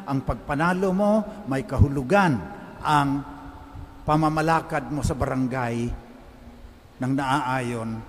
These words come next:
sa iyong pananalig. Kung hindi, lahat pa kaya mo nang gawin. Hindi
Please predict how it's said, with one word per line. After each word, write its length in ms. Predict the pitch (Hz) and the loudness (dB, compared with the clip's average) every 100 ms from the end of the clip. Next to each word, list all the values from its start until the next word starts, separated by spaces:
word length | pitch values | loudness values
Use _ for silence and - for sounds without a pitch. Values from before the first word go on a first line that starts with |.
| - - - | -16 -20 -12
sa 160 | - | -10
iyong 260 | 113 120 107 | -4 -4 2
pananalig. 560 | 117 110 107 95 90 95 - - - - - - - - - - - - - - _ - _ - - | 0 0 -6 -8 -10 -14 -16 -20 -20 -20 -20 -20 -20 -20 -20 -20 -20 -20 -20 -20 _ -20 _ -20 -4
Kung 140 | 175 | 0
hindi, 320 | 208 196 214 - - - - - - - - - - - - - - - - - - - - - - - - - - - | 2 2 0 -2 -10 -16 -18 -18 -20 -20 -20 -20 -20 -20 -20 -18 -20 -20 -20 -20 -20 -20 -20 -20 -20 -20 -20 -20 -20 -6
lahat 260 | 147 196 - 156 | -2 -2 0 -2
pa 160 | 131 | 0
kaya 240 | 160 170 185 | 2 0 0
mo 80 | |
nang 160 | 190 196 | -6 -2
gawin. 240 | 208 196 - - - - - - - - - - - - - - - - - 123 | 0 0 -4 -16 -18 -18 -18 -20 -20 -20 -20 -20 -20 -20 -20 -20 -20 -20 -10 -4
Hindi 180 | 131 | -4